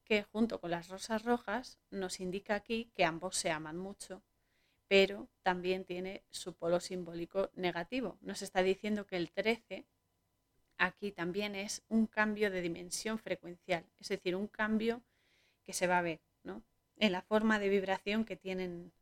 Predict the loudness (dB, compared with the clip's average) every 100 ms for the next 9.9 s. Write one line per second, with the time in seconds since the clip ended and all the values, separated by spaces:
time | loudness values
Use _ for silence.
0 | _ -6 -6 -6 -6 0 0 0 0 0
1 | 2 0 -2 -10 -12 _ _ _ _ _
2 | _ _ _ -14 -2 2 4 4 4 6
3 | 6 4 0 2 2 2 -2 -6 -12 -12
4 | -14 _ -6 -6 2 2 2 2 2 2
5 | 2 4 6 6 6 -2 -2 -2 -4 _
6 | _ _ _ -6 0 0 2 0 0 -2
7 | 0 -2 0 2 4 4 2 -2 -2 -2
8 | -6 -4 -4 -2 -2 -2 _ -4 -4 -4
9 | -2 0 0 -2 -6 -8 -14 -20